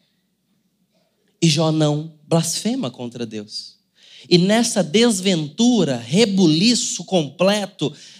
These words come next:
nessa subversão da vida, os filhos morrem, dez filhos, ele perde as posses, os bens, o dinheiro,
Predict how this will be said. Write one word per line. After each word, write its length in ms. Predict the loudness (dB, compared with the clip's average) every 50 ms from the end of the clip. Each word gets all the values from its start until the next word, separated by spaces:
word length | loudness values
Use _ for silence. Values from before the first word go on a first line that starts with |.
| _ -2
nessa 800 | 0 2 2 2 0 0 2 2 4 4 2 0 -4 -10 -16 _
subversão 920 | -10 -8 -4 -2 0 2 4 6 6 6 6 6 4 2 0 0 0 0 2
da 140 | 2 2 2
vida, 640 | 2 0 0 0 0 0 0 0 -2 -2 -2 -4 -8 _ _ _
os 240 | 0 0 2 0 -4
filhos 440 | -2 0 2 2 4 2 2 0 0
morrem, 480 | -2 0 2 2 2 2 0 0 -2 -2
dez 400 | -2 -2 -2 -4 -4 -4 -6 -6
filhos, 460 | -2 0 0 0 0 0 -2 -2 0
ele 140 | -2 -2 -2
perde 320 | -2 -2 -4 -2 -2 -4
as 180 | -4 -6 -8 -8
posses, 480 | -4 -2 -2 0 -2 -4 -6 -8 -8
os 140 | -8 -8 -8
bens, 420 | -6 -4 -4 -4 -4 -6 -8 -10 -12 -14 -20 -8 -6
o 80 | -4 -4
dinheiro, 680 | -2 -2 -4 -4 -4 -4 -2 -2 -2 -4 -6 -8 -12